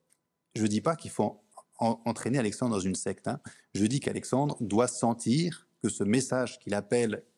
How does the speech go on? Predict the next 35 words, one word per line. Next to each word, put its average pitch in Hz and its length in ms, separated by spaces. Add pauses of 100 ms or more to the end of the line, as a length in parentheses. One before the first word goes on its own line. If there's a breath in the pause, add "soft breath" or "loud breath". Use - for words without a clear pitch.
le 95 100
message 110 360
de 98 80
l'Église, 104 500 (300 loud breath)
c'est - 140
pas 127 140
quelque 117 180
chose 123 280
qui 101 260
est - 20
vis-à-vis 110 520
de 107 100
lui, 113 320 (380 soft breath)
comme, 113 280
euh, 98 120
bah, 101 300
je 95 120
pioche, - 480
je 92 120
prends, 110 220
je 98 80
prends 92 220
pas, 202 240 (460 loud breath)
mais 104 140
c'est 131 380 (100)
quelque 104 160
chose 143 400
qui 117 220
est 123 140
la 101 100
structure 120 500
à 101 120
laquelle 98 240
il 101 120
appartient. 101 400